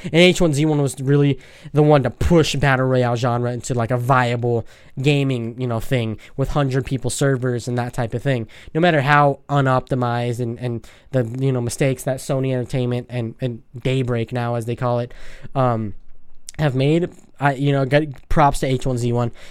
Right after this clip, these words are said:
But where I was going with that is Fortnite. Okay, I'm gonna, I'm just gonna break it down in my mind here. Fortnite has been at the top for about eight months, and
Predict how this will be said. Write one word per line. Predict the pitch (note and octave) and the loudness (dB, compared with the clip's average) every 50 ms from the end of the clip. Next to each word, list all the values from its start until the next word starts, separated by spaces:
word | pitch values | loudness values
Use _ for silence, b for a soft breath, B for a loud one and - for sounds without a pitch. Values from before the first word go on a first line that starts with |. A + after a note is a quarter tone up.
| B B | B B
But | - D3 | 0 4
where | D#3 E3 | 6 6
I | D#3 D3+ | 6 6
was | D3 C#3+ | 6 4
going | C#3 D3+ D#3 D#3 | 4 4 4 4
with | D3+ B2+ | 2 2
that | C#3+ C#3 C3+ | 0 0 -2
is | C3+ - | -4 2
Fortnite. | - F#3 G#3+ A#3+ A#3+ A3+ G#3+ G#3+ G#3 F#3+ b b b b b b - | 4 4 6 6 6 4 4 4 2 0 b b b b b b 0
Okay, | - E3 C#3+ | 2 2 2
I'm | B2 D#3 F3 | 4 2 4
gonna, | F#3+ F3+ E3 | 4 4 4
I'm | D#3+ F3 F#3 | 4 4 2
just | G3 F#3 - | 2 2 2
gonna | G3 D#3+ C#3+ | 2 0 2
break | B2+ D3 D3 C#3 | 2 2 2 2
it | C#3+ A#2+ | 2 0
down | C#3+ C3 C3 | 0 0 0
in | B2 | 0
my | B2 A#2+ A#2+ A#2+ | 0 -2 -2 -2
mind | A#2+ A#2 A#2 A2+ | -2 -4 -4 -4
here. | A2+ G#2+ | -4 -6
Fortnite | G#2 - - F3 G3+ A3+ G3 G#3 G#3+ E3+ | -6 0 2 2 2 4 2 0 0 0
has | D#3+ F3 E3 D#3 | 0 0 0 2
been | F3 E3+ | 2 2
at | D3+ - | 0 0
the | C3 | -2
top | - - - D3 B2+ B2+ - | -6 -4 -2 -2 -2 -2 -4
for | - C#3+ | -4 -2
about | C3 B2+ A#2+ - - | -2 -2 -2 -2 -2
eight | D3 E3 - | -2 -2 -2
months, | C#3+ C3+ A#2+ G#2 G#2 - - - B B B B B B B B B B - | -2 -4 -4 -4 -8 -10 -12 -14 B B B B B B B B B B 2
and | D#3+ D#3+ D#3+ D#3 D#3 D#3 | 4 4 6 4 4 0